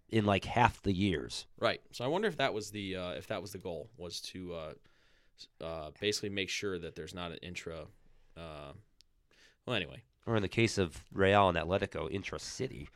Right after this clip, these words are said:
Speaker 2: Yeah. So, anyway, I would argue the most informed team in all of Europe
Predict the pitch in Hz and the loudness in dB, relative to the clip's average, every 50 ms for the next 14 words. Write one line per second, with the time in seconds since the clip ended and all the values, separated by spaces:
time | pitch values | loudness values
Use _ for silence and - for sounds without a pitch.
0 | - _ - 95 90 82 - - - - - - 147 147 139 131 - - _ - | -20 _ -8 -6 -6 -6 -8 -10 -6 2 8 10 12 12 10 10 6 2 _ 6
1 | 190 175 131 113 107 107 - - 151 202 240 277 285 277 254 - - 160 160 156 | 6 6 6 6 4 2 6 8 12 12 12 12 10 8 6 6 8 10 12 12
2 | 151 139 117 110 104 101 101 98 101 - - - - - - - - - - - | 12 10 6 4 2 2 2 0 -2 -6 -10 -18 -20 -20 -20 -20 -20 -20 -20 -20
3 | - - - - - 95 104 113 185 240 277 285 269 262 247 233 - - - - | -20 -20 -20 -20 -18 -10 2 6 6 8 8 8 8 8 8 6 4 0 2 4
4 | 185 196 208 226 214 - - 185 180 175 170 165 160 - - - 143 131 120 113 | 6 6 6 4 0 -4 -4 -2 0 2 2 0 0 -2 -2 0 2 2 2 0
5 | - - 117 - - 117 120 143 156 156 123 104 98 104 117 123 110 - - - | -2 -4 -8 -2 2 6 6 8 8 6 4 2 2 4 4 4 4 4 0 -4
6 | - | -8